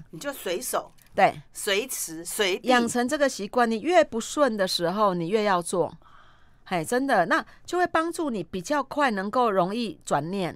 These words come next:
Speaker 1: 还有
Speaker 2: 要，
Speaker 1: 离开那个情境。
Speaker 2: 对，要不然我们常常会很容易，我们明明知道，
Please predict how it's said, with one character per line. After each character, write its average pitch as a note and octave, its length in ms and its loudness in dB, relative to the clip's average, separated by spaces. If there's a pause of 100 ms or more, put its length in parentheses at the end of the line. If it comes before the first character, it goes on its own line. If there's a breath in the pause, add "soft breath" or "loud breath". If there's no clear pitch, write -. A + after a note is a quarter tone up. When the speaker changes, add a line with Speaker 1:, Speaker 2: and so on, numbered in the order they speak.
Speaker 1:
还 D#3 180 -10
有 D#3 240 -8
Speaker 2:
要， D#4+ 120 4 (220)
Speaker 1:
离 F4 160 4
开 A#3+ 220 -4
那 A#3+ 100 -8
个 G3 80 -8
情 D#3 300 -10
境。 F#3 180 -8
Speaker 2:
对， G#2 200 -2
要 D#4 60 4
不 G4+ 60 0
然 G4 100 4
我 C4+ 40 4
们 A3 120 2
常 B3+ 200 -2
常 C#4+ 180 0
会 D#4+ 140 2
很 G3+ 140 -2
容 G#3 200 0
易， B3+ 160 -2
我 G#3+ 100 2
们 A3+ 140 2
明 B3+ 160 0
明 B3 180 -2
知 A#3 200 -4
道， G#3 280 2